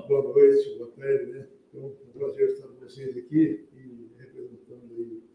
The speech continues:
o nosso agronegócio, que tanto, tanto labuta, né? Tanto batalha para manter o nosso país, né? Isso é, isso é bom e,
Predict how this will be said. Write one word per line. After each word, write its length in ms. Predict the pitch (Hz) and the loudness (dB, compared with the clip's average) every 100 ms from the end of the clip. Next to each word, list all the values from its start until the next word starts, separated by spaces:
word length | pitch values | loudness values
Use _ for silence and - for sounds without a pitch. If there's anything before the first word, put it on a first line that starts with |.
| _ | _
o 60 | 123 | -12
nosso 240 | 120 - 123 | -12 -12 -18
agronegócio, 680 | 120 120 120 123 139 139 - | -12 -10 -10 -2 0 0 -8
que 80 | 120 | -18
tanto, 580 | - 139 139 - - - _ _ _ _ _ _ _ | -6 -4 -4 -6 -8 -12 _ _ _ _ _ _ _
tanto 240 | 156 160 | -2 2
labuta, 500 | 156 - 151 147 139 | 0 2 -2 0 0
né? 120 | 147 147 | 0 0
Tanto 200 | 147 147 147 | -2 -4 -6
batalha 460 | 139 120 139 135 | -10 -10 -4 -4
para 140 | 139 139 | -4 -6
manter 500 | 131 117 135 131 131 | -12 -14 -10 -8 -8
o 100 | 127 | -10
nosso 240 | 123 - - | -14 -18 -16
país, 280 | 117 139 - | -14 -14 -16
né? 100 | 139 139 _ _ _ _ | -18 -20 _ _ _ _
Isso 200 | _ 143 | _ -2
é, 260 | 139 - - | -2 -4 -10
isso 140 | - 147 | -8 -6
é 60 | |
bom 320 | 131 131 143 139 | -4 -2 -4 -6
e, 280 | 120 117 | -10 -14